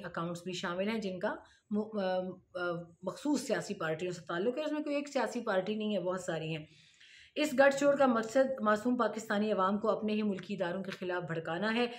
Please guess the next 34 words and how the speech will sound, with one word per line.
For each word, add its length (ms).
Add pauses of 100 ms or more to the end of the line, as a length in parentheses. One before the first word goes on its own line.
(220)
पाकिस्तान 540
को 120
अंदरूनी 480
तौर 220
पर 120
कमज़ोर 560
करना 260
है, 180 (280)
सोशल 360
मीडिया 320
पर 140
अपने 180
मज़मूम 400
मकासद 380
के 80
हुसूल 380
के 140
लिए 140
इन 160
अफराद 320
ने 100
पाकिस्तान 520
के 80
दिफाई 360
इदारों 440 (380)
और 220
इसराइली 440
फ़ौज 340
की 80
फ़लस्तीन 480
के 60
ख़िलाफ़ 360
कार्रवाइयों 400
का 100